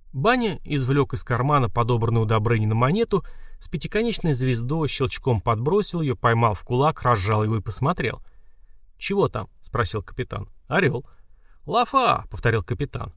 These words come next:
Он открыл шкатулку. Куча монет тускло блеснула. «Ну че, годится такой расклад?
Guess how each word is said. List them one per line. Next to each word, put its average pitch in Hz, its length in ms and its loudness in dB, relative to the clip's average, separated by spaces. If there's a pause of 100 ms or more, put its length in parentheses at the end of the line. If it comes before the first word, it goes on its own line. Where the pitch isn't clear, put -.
(160)
Он 202 140 -2
открыл 131 320 0
шкатулку. - 640 -8 (260)
Куча 123 300 -2
монет 113 400 2
тускло 110 320 -6
блеснула. 107 560 -6 (200)
«Ну 143 180 2
че, - 240 -2 (400)
годится 139 360 2
такой - 240 -4
расклад? 107 420 -4